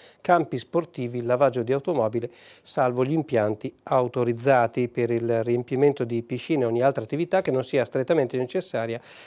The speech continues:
ai fini del fabbisogno umano.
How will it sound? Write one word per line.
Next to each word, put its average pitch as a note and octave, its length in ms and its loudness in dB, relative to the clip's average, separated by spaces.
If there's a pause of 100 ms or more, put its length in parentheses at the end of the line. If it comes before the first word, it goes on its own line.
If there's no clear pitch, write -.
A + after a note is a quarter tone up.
(140)
ai F3 160 6
fini B2+ 380 -2
del C3+ 260 0
fabbisogno A#2+ 840 -2
umano. G#2 520 -4